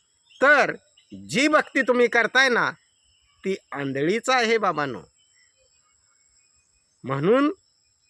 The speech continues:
नेहमी दास म्हणत असतो की, "कामी क्रोधी लालची इनसे भक्ती ना होय,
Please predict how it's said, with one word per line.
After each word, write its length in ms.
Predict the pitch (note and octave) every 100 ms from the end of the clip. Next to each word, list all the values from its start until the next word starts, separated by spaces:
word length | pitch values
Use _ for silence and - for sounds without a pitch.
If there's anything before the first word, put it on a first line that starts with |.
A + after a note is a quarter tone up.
| _ _ _ _ _ _ _ -
नेहमी 480 | C3+ D#3 D#3 B3+
दास 300 | D4+ C4 B3+
म्हणत 320 | B3 A3+ A3+ A3+
असतो 480 | G#3 - A#3 D#3 G2+ _ _ _ _ _ _ _ _ _ _ _ _ _ _ _ _ _ _ _ _ -
की, 100 | F#3+
"कामी 420 | - D#3 F3+ G#3+
क्रोधी 460 | - F3+ F#3 G3 F#3+
लालची 600 | F3 F#3 - B3+ F#3+ B2 _ -
इनसे 460 | E3+ F#3+ - C4+
भक्ती 380 | C#4 A3+ - A#3
ना 100 | G#3
होय, 460 | F#3+ D#3 G#3 G#3